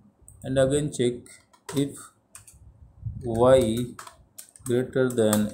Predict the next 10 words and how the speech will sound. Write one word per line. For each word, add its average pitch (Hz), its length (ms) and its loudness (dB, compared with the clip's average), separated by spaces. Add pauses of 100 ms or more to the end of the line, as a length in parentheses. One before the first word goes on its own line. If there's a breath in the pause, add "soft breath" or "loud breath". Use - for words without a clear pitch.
x - 520 -2 (300)
and 107 640 0 (500)
y 113 680 2 (840)
greater 113 380 -2
than 104 380 -4 (340)
z, 107 160 -2 (960)
then 139 300 2
here 120 300 4
is, 110 360 -2 (1200)
uh, - 680 -6